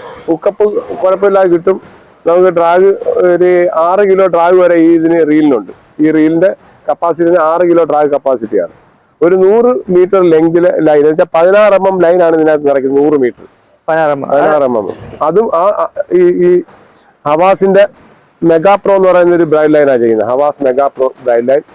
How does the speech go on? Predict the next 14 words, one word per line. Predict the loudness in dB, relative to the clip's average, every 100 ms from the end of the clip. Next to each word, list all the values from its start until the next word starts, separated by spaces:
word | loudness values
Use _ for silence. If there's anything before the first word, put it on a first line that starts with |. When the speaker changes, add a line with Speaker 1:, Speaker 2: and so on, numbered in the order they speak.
| _ _
Speaker 2:
ആ | -4 -2
ബെയർ-, | -2 0 2 2 0 -2 -2
ബെയറിംഗ് | 0 0 0 0
ഒക്കെ | 0
എത്ര | -2 0
വരും | 0 0
ഇതിനകത്ത്, | 0 0 0
റീലിനകത്ത്? | -2 -2 -4 -4
Speaker 1:
ഇതിനോ? | 0 2 2 -2 -8 _ -4
ഇതിന് | 0 0 0
ബെയറിംഗ്, | 0 0 2 2 2 0 -4 -6 -2 0 0 0
അങ്ങനെ | 0 0 0
ഞാൻ | 0
നോക്കിയിട്ടില്ല. | 0 -2 -2 -2